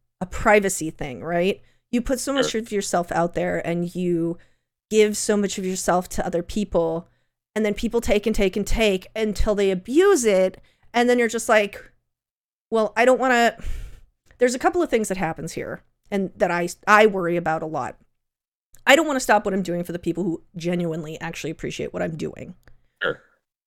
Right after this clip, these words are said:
Speaker 1: But at the same time, I also wanna be safe and keep myself safe. So, like, you know, I hide everything, P O boxes, blah, blah, blah, blah,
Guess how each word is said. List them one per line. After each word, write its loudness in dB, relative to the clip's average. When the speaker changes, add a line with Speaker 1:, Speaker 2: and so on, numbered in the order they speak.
Speaker 1:
But 4
at 0
the -2
same 2
time, 4
I 2
also 2
wanna -2
be -8
safe -2
and -8
keep -8
myself 0
safe. -6
So, 0
like, -6
you -4
know, -8
I -8
hide -4
everything, -8
P -2
O 2
boxes, -8
blah, -6
blah, -6
blah, -2
blah, -2